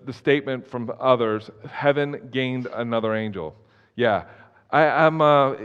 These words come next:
I, I've heard this numerous times, and, uh, honestly, I've been looking forward to this. I've been looking forward to,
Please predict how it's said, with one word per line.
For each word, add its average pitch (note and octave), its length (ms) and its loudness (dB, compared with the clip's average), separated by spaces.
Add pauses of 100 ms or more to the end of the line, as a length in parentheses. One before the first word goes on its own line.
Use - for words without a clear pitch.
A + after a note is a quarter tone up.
I, D#3 360 4
I've E3+ 100 2
heard E3+ 200 0
this E3+ 160 -4
numerous E3 320 -2
times, D#3 540 -2 (580)
and, C3+ 300 0
uh, C3 200 4
honestly, F3 580 0
I've C#3+ 220 0
been D3+ 160 0
looking D3 280 -4
forward F#3 480 2
to B2+ 100 -6
this. G2+ 420 -4
I've A#2+ 80 -6
been C#3 120 -6
looking D3+ 200 -6
forward F3+ 280 -2
to, C3 100 -6